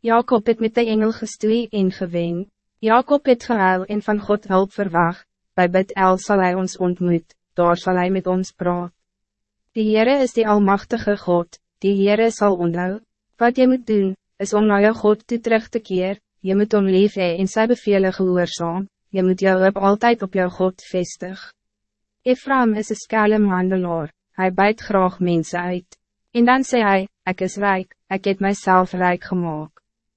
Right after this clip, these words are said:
Terwijl ik mijn bezittings bij mekaar gemaakt heb, het ik niks gedaan wat verkeerd is nie.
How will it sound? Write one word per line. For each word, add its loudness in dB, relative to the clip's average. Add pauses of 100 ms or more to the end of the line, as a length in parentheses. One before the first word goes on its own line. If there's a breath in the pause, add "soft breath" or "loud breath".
(320)
Terwijl 0
ik -4
mijn 2
bezittings -2
bij 0
mekaar 2
gemaakt 0
heb, -4 (260)
het -6
ik -2
niks 0
gedaan 0
wat -2
verkeerd -6
is -8
nie. -6